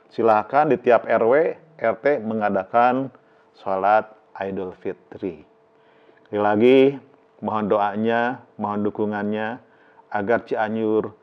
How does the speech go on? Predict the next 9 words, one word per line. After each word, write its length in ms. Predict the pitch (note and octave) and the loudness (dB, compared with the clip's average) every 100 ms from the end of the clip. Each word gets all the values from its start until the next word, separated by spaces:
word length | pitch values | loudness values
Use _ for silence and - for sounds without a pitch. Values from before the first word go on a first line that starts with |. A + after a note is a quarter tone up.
| _ _ _ | _ _ _
bisa 340 | G#2+ G2+ G#2+ E2+ | -10 -6 -4 -6
cepat 440 | - - C#3+ C#3 - _ _ _ _ _ _ - | -8 0 2 2 -4 _ _ _ _ _ _ -2
bebas 480 | A#2 G2+ A2 A2 - - - | 0 2 2 0 -4 -20 -12
dari 400 | G2+ G#2 G2+ G#2 | -6 -4 -2 -4
penyebaran 840 | - G#2+ F#2+ F#2+ F#2+ G2 G2 F#2+ F#2+ _ | -6 -6 -2 -2 0 -2 -2 -6 -12 _
wabah 480 | - G#2 F#2 F#2+ F2+ - _ - | -6 -6 -4 -6 -8 -16 _ -10
covid 420 | G2+ - F2+ - | -10 -8 -10 -10
sembilan 440 | - - F2+ E2+ D#2+ | -20 -20 -16 -16 -16
belas. 280 | D#2 D2 - | -20 -20 -20